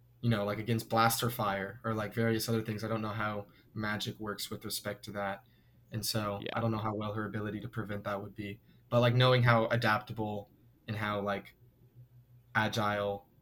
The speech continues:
Speaker 1: Cad Bane is, I think I'm comfortable giving it to him.
Speaker 2: Yeah. Very fair.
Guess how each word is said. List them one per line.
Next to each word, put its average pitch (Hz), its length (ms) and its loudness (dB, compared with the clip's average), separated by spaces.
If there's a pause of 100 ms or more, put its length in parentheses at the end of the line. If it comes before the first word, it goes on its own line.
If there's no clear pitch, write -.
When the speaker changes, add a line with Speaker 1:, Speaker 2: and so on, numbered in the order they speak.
Speaker 1:
Cad 107 240 0
Bane 104 240 -2
is, 98 300 -4
I 110 60 0
think 110 200 -6
I'm 101 120 -6
comfortable 104 400 -8
giving 95 240 -6
it 92 120 -8
to 101 80 -8
him. 95 260 -8 (680)
Speaker 2:
Yeah. - 140 -6 (800)
Very 101 180 0
fair. 120 300 -2